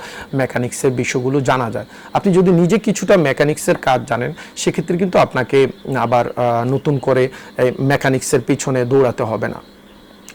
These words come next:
তো তাহলে মোটামুটি আপনার মেকানিক্স থেকেও আপনি রক্ষা পেলেন এবং এই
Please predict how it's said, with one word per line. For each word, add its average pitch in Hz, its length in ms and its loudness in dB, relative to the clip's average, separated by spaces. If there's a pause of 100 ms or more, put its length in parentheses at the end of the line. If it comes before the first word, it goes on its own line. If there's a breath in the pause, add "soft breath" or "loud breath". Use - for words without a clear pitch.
(420 loud breath)
তো 185 80 6
তাহলে 180 400 4
মোটামুটি 185 500 4
আপনার 156 240 4
মেকানিক্স 143 580 0
থেকেও 165 260 4
আপনি 143 240 2
রক্ষা 123 280 2
পেলেন 139 300 -2 (320 loud breath)
এবং 170 260 4 (140)
এই 202 220 6